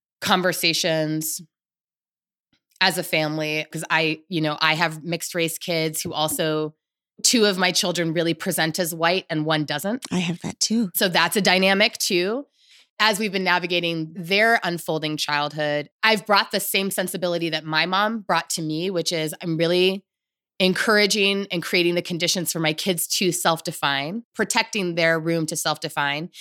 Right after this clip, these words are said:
Speaker 1: even though it actually, I mean, I have so much compassion for her now because creating room for them to self-define means that they're gonna self-define in ways that I don't necessarily feel comfortable with. So it's pre-,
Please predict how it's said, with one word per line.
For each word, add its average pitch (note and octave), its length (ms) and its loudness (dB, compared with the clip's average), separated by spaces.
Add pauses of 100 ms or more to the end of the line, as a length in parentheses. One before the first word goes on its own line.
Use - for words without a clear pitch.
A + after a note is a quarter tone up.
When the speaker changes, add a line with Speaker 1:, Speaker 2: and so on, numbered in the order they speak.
(220)
Speaker 1:
even C#4+ 320 6
though A3+ 320 4
it G3 100 -2
actually, G3+ 540 0 (340)
I A3+ 60 4
mean, G#3+ 260 4
I F3 40 -2
have F#3+ 100 0
so C4+ 100 -4
much C#4 180 0
compassion G#3+ 440 0
for E3+ 120 -12
her B3 240 0
now D3+ 260 -2
because F3+ 440 0 (760)
creating C4+ 400 4
room A3+ 200 2
for A3+ 160 0
them F#3 260 2
to G3+ 120 -4
self-define F#3+ 680 0
means F3+ 220 -2
that F3 100 -8
they're F3 100 -2
gonna F3+ 180 -2
self-define F3 600 0
in E3+ 120 -2
ways E3 180 0
that F3+ 160 -6
I F3+ 120 0
don't F#3+ 140 -2
necessarily E3+ 460 -2
feel D#3 140 -6
comfortable D#3 500 -4
with. D#3 240 -12 (1600)
So G#3+ 160 4
it's G#3 160 4
pre-, A#3 260 2